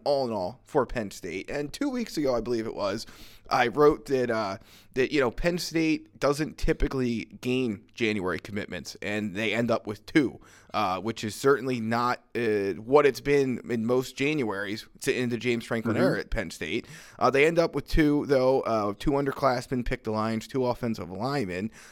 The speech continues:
Speaker 1: Uh, I know that you talked with T. Frank last week about Anthony Donko. Is that correct? Anthony Donko?
Speaker 2: Correct.
Speaker 1: Yeah, so
Speaker 2: Mm-hmm.
Speaker 1: we won't belabor the point on him. But Cooper Cousins, really nice pickup for Penn State, an Erie kid who obviously is in the boat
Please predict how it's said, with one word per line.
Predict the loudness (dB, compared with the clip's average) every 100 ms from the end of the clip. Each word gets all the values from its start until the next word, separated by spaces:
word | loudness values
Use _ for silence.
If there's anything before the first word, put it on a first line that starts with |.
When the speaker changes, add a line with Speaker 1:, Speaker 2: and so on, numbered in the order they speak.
| -6
Speaker 1:
Uh, | 2 4 4
I | 4
know | 4
that | 2
you | 0
talked | 2 2 2
with | -4
T. | -2 -4
Frank | -2 -2 -2
last | -4 -4 -4 -2
week | -2 -2
about | -6 -4
Anthony | -6 -6 -6 -2
Donko. | 0 0 2 2 0 -6
Is | -6
that | -6
correct? | -2 -4 -4 -16 _ -8
Anthony | -6 -4 -6
Donko? | -6 8
Speaker 2:
Correct. | 12 12 10 -2 _ _ 2
Speaker 1:
Yeah, | 2 2
so | 2 6 6
Speaker 2:
Mm-hmm. | 6
Speaker 1:
we | 4
won't | 4 2
belabor | 2 2 2 0
the | -2
point | 0 -2 0
on | -4 -2
him. | 2 2 2 -2 -10 -20 -20 0
But | 2
Cooper | 2 2 4
Cousins, | 4 4 -6 -10
really | 4 6 6 6
nice | 4 2
pickup | 2 2 0
for | 0
Penn | 0 0
State, | 0 -2 -2
an | -4 -4
Erie | -2 -2
kid | -4 -2 0 0 -2
who | 0 2 2 -2 -8 -20 0
obviously | 2 2 0 -2 0 0 0
is | -2 -4 -4 -2
in | 0 0
the |
boat | 2 6 6 6